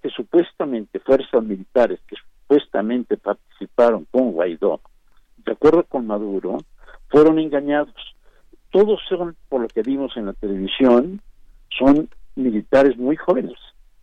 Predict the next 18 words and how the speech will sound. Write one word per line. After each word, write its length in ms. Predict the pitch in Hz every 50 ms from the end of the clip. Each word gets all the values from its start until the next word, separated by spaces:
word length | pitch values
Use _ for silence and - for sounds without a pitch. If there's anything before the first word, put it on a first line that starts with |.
| - - - _ - -
que 80 | - 110
supuestamente 800 | - 110 101 - 147 165 - - 190 170 156 151 147 - - 165 - -
se 100 | 120 104 - -
sintieron, 640 | 110 104 98 - - 135 147 156 160 160 156 160 -
este, 400 | - - - - - - 95 - - - - - 110 - - -
fueron 280 | 135 135 139 139 131
llamados 480 | 123 131 123 123 139 135 131 117 101 - - -
efectivamente 880 | - - - - - - 117 110 110 113 110 - - 123 120 110 - - - - - - - - - -
para 200 | - 110 95 98
hacer 240 | 92 - - 117 120
una, 220 | 123 120 120 117 107 104 - - _ - 123 120 104 - - _ _
tener 260 | - 113 107 117 120 117
una 200 | 127 123 113 -
participación 720 | - 107 - - _ - - - 104 101 - 123 113 113
en 120 | 110 110
una 240 | 117 120 117 110 104
movilización 800 | 104 104 95 95 98 92 95 - - 95 - - - 110 107 107
militar, 480 | 113 117 147 156 - - 131 143 202